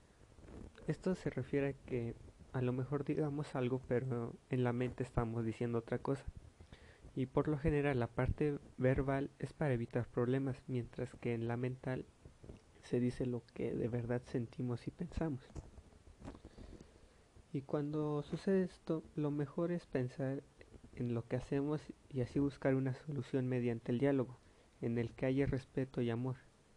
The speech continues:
Y mientras se haga eso, más fácil será solucionar el conflicto, en este caso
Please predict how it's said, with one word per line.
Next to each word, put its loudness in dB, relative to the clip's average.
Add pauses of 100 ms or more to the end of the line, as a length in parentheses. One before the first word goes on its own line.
(640)
Y 2
mientras 0
se 2
haga 4
eso, -2 (260)
más 0
fácil 0
será 2
solucionar 0
el -2
conflicto, -2 (800)
en 0
este 0
caso 0